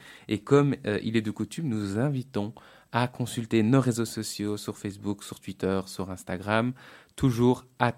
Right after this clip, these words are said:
Eurojukong, ou sur notre site internet trois fois W point eurojukong point org, afin de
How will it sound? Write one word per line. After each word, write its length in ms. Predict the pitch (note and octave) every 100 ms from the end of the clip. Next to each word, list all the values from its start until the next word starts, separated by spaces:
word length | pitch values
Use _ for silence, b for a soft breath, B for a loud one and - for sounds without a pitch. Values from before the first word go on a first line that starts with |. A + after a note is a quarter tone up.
| -
Eurojukong, 1000 | G#2+ G#2+ A2 G#2 G2+ G2 - G2 G#2+ D#3 D#3 b b b _
ou 160 | C3 D3
sur 280 | D3 A#2 G2+
notre 300 | F2+ - F2+
site 240 | - A2+
internet 480 | F#2+ - G2 D3+ F3+
trois 180 | - B2+
fois 160 | - G#2
W 400 | F#2+ F#2+ B2 E3+
point 300 | - B2+ C3
eurojukong 760 | G#2 A2 G#2+ G2 - - B2 B2+
point 240 | F#2+ F2 -
org, 340 | A#2 D#3 D#3+ b b b -
afin 340 | A#2 - C3+
de 120 | C3